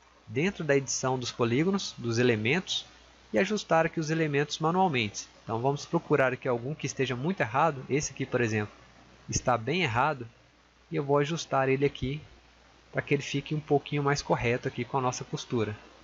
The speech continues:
Aqui também eu vou ajustar ele. Eu vou rotacionar. Isso aqui é bom usar a vista screen, que é a vista de frente. Fica um pouco mais fácil aqui de ajustar dessa forma.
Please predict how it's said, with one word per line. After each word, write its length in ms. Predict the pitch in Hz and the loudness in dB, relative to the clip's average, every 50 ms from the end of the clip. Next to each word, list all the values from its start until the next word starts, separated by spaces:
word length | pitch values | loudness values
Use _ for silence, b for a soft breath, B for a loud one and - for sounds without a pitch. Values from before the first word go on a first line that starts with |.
| - - - - - - - - - - | -20 -20 -20 -20 -20 -20 -20 -20 -18 -12
Aqui 240 | - 113 - - 131 | -12 -10 -8 -6 -6
também 400 | 131 - 147 135 117 110 113 113 | -2 0 0 2 2 2 2 2
eu 100 | 113 110 | 2 2
vou 120 | 110 117 113 | 2 2 2
ajustar 460 | 110 113 117 - - - 117 113 113 | 2 0 -2 -4 -2 -2 0 2 2
ele. 260 | 113 120 143 175 185 - - - - - - _ _ - - - - - - - - - - | 2 2 0 0 -2 -2 -4 -4 -6 -14 -20 _ _ -20 -20 -20 -20 -20 -20 -20 -20 -14 -8
Eu 60 | 117 | -4
vou 100 | 113 120 | -2 0
rotacionar. 640 | 117 131 127 - 120 - - 151 135 120 123 151 175 - | 0 0 0 0 -2 0 0 0 2 2 2 0 -2 -4
Isso 180 | 175 170 - - | -8 -8 -8 -6
aqui 140 | 202 - 214 | -2 0 2
é 60 | 196 | 2
bom 160 | 160 156 175 | 2 2 2
usar 340 | 175 151 131 135 135 135 131 | 2 2 2 2 4 4 4
a 80 | 127 | 2
vista 280 | 117 110 131 127 - 139 | 2 0 -2 -4 -2 -2
screen, 460 | 120 - - - - 160 180 165 123 110 - - - - - - - - - - - - - - - - | -2 -2 -4 -6 -4 -4 -4 -4 -6 -8 -14 -18 -20 -20 -20 -20 -20 -20 -20 -20 -20 -20 -20 -20 -20 -10
que 100 | - - | -4 -2
é 20 | 110 | -2
a 40 | 104 | -2
vista 240 | 107 107 - 120 | -2 -2 -4 -4
de 80 | 110 101 | -4 -6
frente. 580 | - - - 156 165 147 - - - - - - - - - - - - - - - - - - - - | -4 0 2 2 2 2 0 0 -2 -2 -4 -6 -12 -16 -20 -20 -20 -20 -20 -20 -20 -20 -20 -20 -18 -16
Fica 200 | - 147 - 156 | -10 -4 -2 -2
um 40 | |
pouco 280 | 147 - 139 135 - - | 0 2 0 0 0 0
mais 200 | 135 120 110 - | 0 0 0 0
fácil 320 | - - 113 113 - - | 0 0 0 0 0 -4
aqui 120 | - - 113 | -6 -6 -4
de 120 | 101 110 | -2 -2
ajustar 420 | 107 101 113 113 - - - 120 123 | -2 -2 -2 -6 -4 -2 0 0 0
dessa 240 | 120 110 - - | 0 -4 -6 -8
forma. 460 | 110 - - 113 120 147 160 151 139 | -8 -6 -2 -2 0 0 0 -2 -6